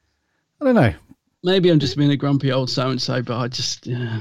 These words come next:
Speaker 1: Yeah, it's got a fun factor to it. Other than Yaz, she's looking very, um,
Speaker 2: Yeah, it's weird, isn't it?
Speaker 1: serious.
Speaker 2: 'Cause you got
Speaker 1: <laughs> Yeah.
Speaker 2: the other two look like they're just doing a, they're not in character. So you got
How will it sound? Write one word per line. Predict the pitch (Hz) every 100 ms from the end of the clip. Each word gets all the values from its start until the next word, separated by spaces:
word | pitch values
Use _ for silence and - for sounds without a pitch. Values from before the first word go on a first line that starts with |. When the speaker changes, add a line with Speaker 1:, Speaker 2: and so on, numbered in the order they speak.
| -
Speaker 1:
Yeah, | 254 151 127 135
it's | -
got | - 180
a | -
fun | - 131 120 110
factor | - 113 - -
to | 117 - 123
it. | 131
Other | 135 113
than | 110 107
Yaz, | 110 104 98 -
she's | 123 101
looking | 110 131 110
very, | 101 110 104 101 101
um, | 98 98 85 _ - - -
Speaker 2:
Yeah, | 277 330
it's | -
weird, | 285 269
isn't | 262
it? | 190
Speaker 1:
serious. | -
Speaker 2:
'Cause | 156
you | 190
got | - 190
Speaker 1:
<laughs> | 147
Yeah. | - - _ -
Speaker 2:
the | 202
other | 226
two | 233 226 208
look | 175
like | 139 104
they're | 151
just | 147 139
doing | 156 147 139
a, | 139 135
they're | 160
not | 156 170
in | 143
character. | - 170 160 - - - 127
So | - 147
you |
got | 131 143